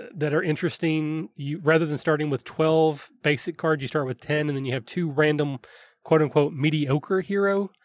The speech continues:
cards, which are, like, powered down versions of all, of some of the heroes, but they have special abilities, so they're, like, they're more powerful than basic cards, but not as powerful as normal cards. The, uh, Mara Hill equivalent is Uncle Chu, and he has an ability to let you cull cards out of your hand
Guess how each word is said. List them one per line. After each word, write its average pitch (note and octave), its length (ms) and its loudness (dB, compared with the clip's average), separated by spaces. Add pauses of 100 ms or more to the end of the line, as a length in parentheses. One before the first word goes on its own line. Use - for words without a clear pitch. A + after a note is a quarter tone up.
(260)
cards, F#3+ 500 -2
which D3 220 -2
are, D3 100 2
like, C3+ 280 -2
powered D3+ 380 0
down C#3 240 -2
versions D3 400 -2
of B2+ 80 -6
all, C#3 160 -2
of C#3 280 -8
some D3+ 120 -4
of B2+ 80 -6
the A#2+ 60 -4
heroes, D#3+ 440 0
but - 100 -14
they A#2+ 80 -4
have B2+ 180 -2 (240)
special D#3 360 0
abilities, D3 440 0
so - 80 -10
they're, C3 220 -6
like, - 400 -6 (420)
they're C#3 160 0
more D#3 240 4
powerful D#3 380 2
than C#3 100 -4
basic D3 300 0
cards, D3+ 300 0
but B2+ 120 -8
not B2+ 160 -4
as B2 100 -6
powerful C3+ 460 -4
as A2+ 100 -10
normal D3 280 -2
cards. D3 500 -4 (520)
The, C3+ 340 -6
uh, C3+ 200 -2
Mara D3+ 340 4
Hill D3 340 0 (140)
equivalent D#3+ 640 0
is C3+ 260 -4
Uncle C#3+ 300 -2
Chu, D3+ 640 -4
and B2+ 120 -6
he C#3+ 140 -4
has C3+ 140 0
an C#3+ 80 -4
ability C3+ 260 -2
to C3 60 0
let D3+ 140 -6
you B2+ 180 -8
cull B2+ 320 -6
cards C3+ 340 -6
out C3+ 120 -4
of C#3 40 -6
your C3+ 80 -8
hand C#3 460 -4